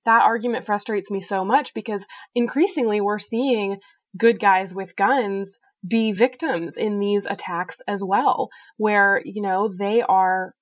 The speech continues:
they are gunned down, and that that is not a, a fix-all solution by any means.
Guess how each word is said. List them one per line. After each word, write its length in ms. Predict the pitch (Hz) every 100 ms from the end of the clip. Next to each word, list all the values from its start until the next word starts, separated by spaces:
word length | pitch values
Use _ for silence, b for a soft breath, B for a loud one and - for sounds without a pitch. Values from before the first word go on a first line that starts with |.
| _
they 260 | 180 208 233
are 300 | 214 190 - - - 180
gunned 320 | 208 190 180
down, 440 | 190 175 175 208 247 b b b b _ _ _ _ _
and 300 | 233 220 208 - _ _ -
that 220 | 185 220
that 180 | 233 220
is 160 | 220 202
not 400 | 196 185 196 - _ _ _ _
a, 380 | - 202 185 175 - _ _
a 80 | 214
fix-all 920 | - 262 262 - 185 180 175 180 175 _ 180 _ _ _ _ -
solution 680 | - 190 202 285 - 175
by 160 | 180 185
any 280 | - 220 240
means. 520 | 202 196 196 143